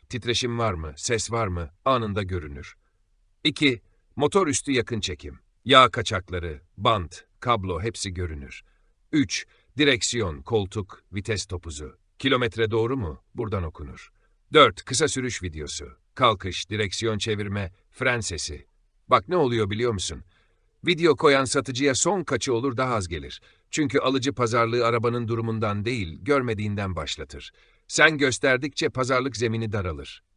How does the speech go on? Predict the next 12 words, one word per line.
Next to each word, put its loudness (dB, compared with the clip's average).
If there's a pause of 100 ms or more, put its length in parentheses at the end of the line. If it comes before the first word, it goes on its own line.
(100)
Foto 2
ile 4
merak 0
uyandırırsın. -6 (340)
Video 2
ile 0
korkuyu -2
kapatırsın. -10 (600)
O 6
yüzden 2
kural 2
net. -6